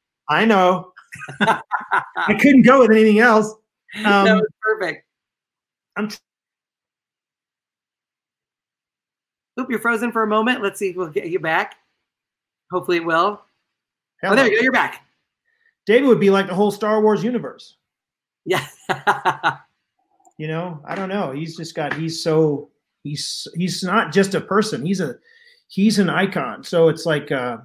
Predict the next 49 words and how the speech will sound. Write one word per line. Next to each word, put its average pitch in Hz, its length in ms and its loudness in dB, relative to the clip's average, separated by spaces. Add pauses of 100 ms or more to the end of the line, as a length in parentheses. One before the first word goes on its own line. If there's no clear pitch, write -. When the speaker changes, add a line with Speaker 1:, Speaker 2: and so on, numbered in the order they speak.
(1040)
Speaker 1:
it's 175 160 -6
an 214 80 2
interesting 240 400 4
thing 214 220 4
'cause, 180 120 -2
you 247 80 2
know, 240 140 6
thinking 226 380 0
again, 190 340 -2
that's 170 280 -4
like, 156 140 0
you 170 60 -4
know, 156 60 -2
you're 151 100 -4
talking 160 140 0
about 135 100 -4
David. 147 380 -4 (180)
I-, 139 140 -16
I-, - 160 -18 (960)
it's 175 180 -8
a, 185 60 -2 (100)
he's 175 220 -4
an 175 60 -2
iconic 214 520 0
person, 151 400 -2
an 156 80 -8
iconic 165 440 -8 (420)
thing. 165 420 -4 (400)
He's, 160 400 -6 (140)
you 175 80 -4
know, 170 100 2
when 160 100 4
they 165 120 2
say, 190 560 0
"Oh, 180 340 -2 (200)
you 160 100 0
know, 147 80 -2
they, 175 80 -2
he 190 100 2
pulled 202 200 4
the 170 40 0
David 175 180 0
Copperfield," 156 540 -6
that 185 80 -2
happens 185 260 0
all 147 120 0
the 147 60 -4
time 185 280 -6
on, 117 220 -12